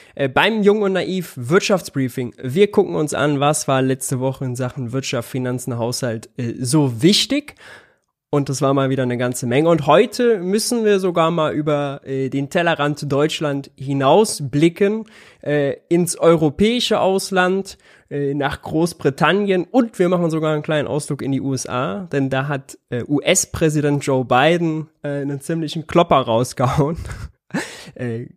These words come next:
gegen Liz Truss, neue Premierministerin in Großbritannien.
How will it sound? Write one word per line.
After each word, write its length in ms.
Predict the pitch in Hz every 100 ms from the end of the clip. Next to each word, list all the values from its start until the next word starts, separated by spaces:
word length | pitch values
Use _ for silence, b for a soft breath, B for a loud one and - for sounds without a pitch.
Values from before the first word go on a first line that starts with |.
| _
gegen 500 | 135 170 214 214 214
Liz 400 | 143 160 196 -
Truss, 460 | - 165 202 - 165
neue 180 | 160 156
Premierministerin 960 | 156 147 151 143 143 - 131 131 127
in 220 | - 131
Großbritannien. 1000 | 120 131 131 - 117 123 123 135 123 139